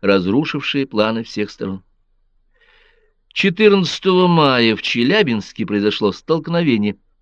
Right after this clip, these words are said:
между чешскими солдатами и возвращавшимися на родину венгерскими военнопленными.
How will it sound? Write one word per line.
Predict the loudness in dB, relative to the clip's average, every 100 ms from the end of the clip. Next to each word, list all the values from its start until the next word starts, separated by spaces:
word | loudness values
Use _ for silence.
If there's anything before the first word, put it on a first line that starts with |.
| -4
между | -2 0 0
чешскими | 0 0 0 -4 -4 -4
солдатами | -2 -4 -2 -2 -2 -6 -8 -16 -12
и | -2
возвращавшимися | -2 2 2 2 0 0 -2 -4 -4 -4 -8 -10 _
на | -2 2
родину | 2 2 0 -2 _ -4
венгерскими | 0 0 2 0 0 -6 -4
военнопленными. | -2 -2 -2 -2 -2 -2 -6